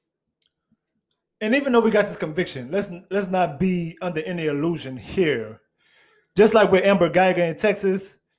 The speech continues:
as she murdered a black man, Botham Jean, in his own apartment, while he was doing nothing but eating ice cream,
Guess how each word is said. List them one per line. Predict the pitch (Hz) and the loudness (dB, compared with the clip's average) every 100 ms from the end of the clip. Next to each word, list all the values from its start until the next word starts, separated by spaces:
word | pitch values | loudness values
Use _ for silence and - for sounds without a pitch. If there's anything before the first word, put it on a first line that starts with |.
| _ - | _ -4
as | 165 160 | -2 0
she | 214 | -2
murdered | 175 185 185 185 175 - _ _ _ _ _ _ _ _ _ _ _ _ - | 2 2 2 2 -2 -6 _ _ _ _ _ _ _ _ _ _ _ _ -8
a | 151 | -8
black | 131 190 202 165 | 0 2 2 0
man, | 165 165 147 | -4 -2 0
Botham | 180 180 156 | 0 0 -4
Jean, | 156 190 185 180 | 0 2 2 0
in | 175 | -4
his | 175 - | -6 -4
own | 185 185 165 | -2 0 0
apartment, | 143 - 226 247 202 180 202 - _ _ _ _ _ _ _ _ _ _ _ _ _ _ _ - | -4 2 4 6 4 -2 -2 -6 _ _ _ _ _ _ _ _ _ _ _ _ _ _ _ -4
while | 165 | -2
he | 214 | 2
was | 196 | 2
doing | 165 180 165 | 2 0 2
nothing | 180 175 | -2 -2
but | 160 160 - _ _ _ _ _ _ _ | -4 -4 -8 _ _ _ _ _ _ _
eating | 202 165 160 | -6 -2 0
ice | 196 | 0
cream, | - 143 139 139 | -2 -8 -8 -10